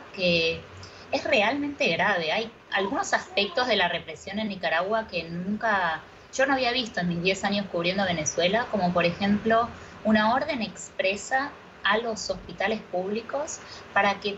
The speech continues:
todos los hospitales públicos le negaran tratamiento médico a los manifestantes y a las personas que salían de los centros de detención torturados. Eh,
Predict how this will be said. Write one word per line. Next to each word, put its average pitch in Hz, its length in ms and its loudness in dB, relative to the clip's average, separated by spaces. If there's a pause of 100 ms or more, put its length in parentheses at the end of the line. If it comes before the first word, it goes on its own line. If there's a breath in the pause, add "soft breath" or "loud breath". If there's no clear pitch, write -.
todos 294 220 2
los 302 160 -4
hospitales 196 520 -2
públicos 220 520 0
le 190 200 2
negaran 220 520 2
tratamiento 190 560 2
médico 220 600 2
a 185 80 2
los 175 120 4
manifestantes 190 1080 2 (440 loud breath)
y 208 420 4
a 185 120 2
las 175 120 0
personas 226 560 0
que 180 140 -6
salían 202 400 2
de 196 80 4
los 165 140 -4
centros 196 340 -4
de 175 80 2
detención 170 480 -2
torturados. 175 800 0 (420 loud breath)
Eh, 170 160 -4